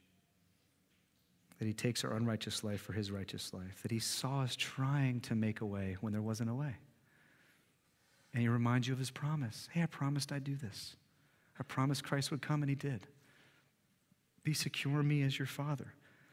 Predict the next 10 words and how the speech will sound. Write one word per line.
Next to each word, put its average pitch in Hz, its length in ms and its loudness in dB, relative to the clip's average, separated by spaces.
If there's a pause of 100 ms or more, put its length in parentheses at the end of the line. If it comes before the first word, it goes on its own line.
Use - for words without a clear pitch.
(540)
and 127 120 4
justifier." 120 680 -2 (1600)
Athanasius, 123 720 2
early 120 220 0
church 117 240 -2
father 117 300 0
in 113 60 2
the 110 40 0
fourth 117 280 -2
century, 113 560 -2